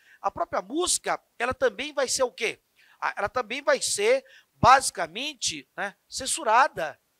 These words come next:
Desde os anos sessenta até os anos setenta. Né? A chamada música popular brasileira, certo? Nós temos vários artistas,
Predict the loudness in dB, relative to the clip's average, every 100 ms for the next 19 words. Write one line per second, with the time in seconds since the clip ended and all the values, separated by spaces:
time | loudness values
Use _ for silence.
0 | _ _ _ _ _ _ _ _ _ 2
1 | 2 2 -2 -4 -2 -6 -6 -6 -6 -4
2 | -4 -6 -8 -8 -8 -8 -10 -12 -12 -14
3 | -14 _ _ _ _ _ _ _ _ _
4 | -18 -18 _ -6 -2 0 0 -2 -6 -6
5 | -8 -10 -6 -4 -6 -8 -8 -6 -4 -6
6 | -10 _ _ _ _ _ _ _ -8 -8
7 | _ _ -14 -10 -10 -10 -14 _ _ -2
8 | 4 4 4 0 -2 -2 -10 -10 -8 -8
9 | -10 -10 -10